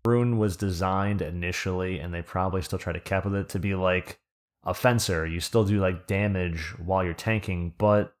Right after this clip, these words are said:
you can't fully tank unless they really increase parry so you can do more offense. Uh, without wearing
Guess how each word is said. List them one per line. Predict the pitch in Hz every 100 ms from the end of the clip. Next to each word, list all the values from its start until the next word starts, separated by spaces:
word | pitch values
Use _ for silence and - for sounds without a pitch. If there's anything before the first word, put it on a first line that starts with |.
| _ _
you | 104 107
can't | - 143 143 -
fully | - 131 120 113
tank | - - 117 107 92 - _ _ _ _ _ _ -
unless | 98 101 110
they | -
really | 104 98 123
increase | 131 113 110 101
parry | - 101 101 107 92 87
so | - 92
you | 90
can | 90
do | 87
more | 85 85
offense. | 98 95 82 80 78 - _ _ _ _ _ _ _ -
Uh, | 95 92 92 87 87
without | 104 104 107 98
wearing | 101 120 123 101 92